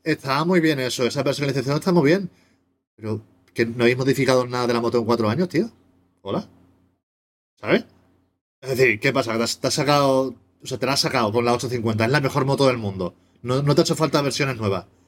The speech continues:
Que yo recuerde, no ha habido modificaciones de, mm, la ocho cincuenta a modelos,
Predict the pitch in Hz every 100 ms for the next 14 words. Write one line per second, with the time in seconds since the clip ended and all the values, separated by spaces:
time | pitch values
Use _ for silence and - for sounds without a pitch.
0 | _ _ _ _ _ _ - 113 110 110
1 | 123 131 127 165 190 214 196 180 160 147
2 | 143 123 - 139 131 117 127 127 135 135
3 | 131 120 123 123 123 110 123 117 120 120
4 | 120 120 120 117 117 107